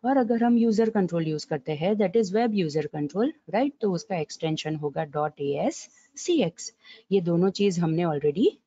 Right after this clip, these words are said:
देखी है, right? Now if we talk about the directive, right?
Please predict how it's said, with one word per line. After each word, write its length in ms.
देखी 420
है, 80
right? 200
Now 100
if 120
we 160
talk 220
about 300
the 120
directive, 500
right? 200